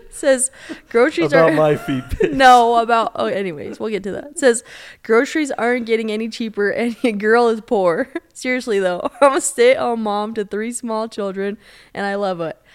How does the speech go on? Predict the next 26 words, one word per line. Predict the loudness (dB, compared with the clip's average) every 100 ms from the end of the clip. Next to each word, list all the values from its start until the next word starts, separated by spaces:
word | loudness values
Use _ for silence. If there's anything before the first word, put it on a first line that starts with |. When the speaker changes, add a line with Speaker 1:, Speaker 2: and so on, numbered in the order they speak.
| _
Speaker 1:
However, | -6 0 0 0 -2 -2
we're | -2 -2
living | -2 -4 -4 -6
in | -6
hard | -6 -8
times, | -6 -8 -6 -10 -8
obviously, | -6 -6 -8 -10 -10
and | -8
I'm | -10
sure | -8 -8
my | -8
husband | -8 -8 -8 -8
would | -10
appreciate | -10 -14 -10 -10 -10
some | -12 -10
financial | -10 -8 -10 -10
help. | -8 -10 _ -20 -20 -20 -10
But | -6
if | -4
I | -2 0
were | -2
to | -4
go | -8 -6
back | -4 -6
to | -6
work, | -4 -4 -8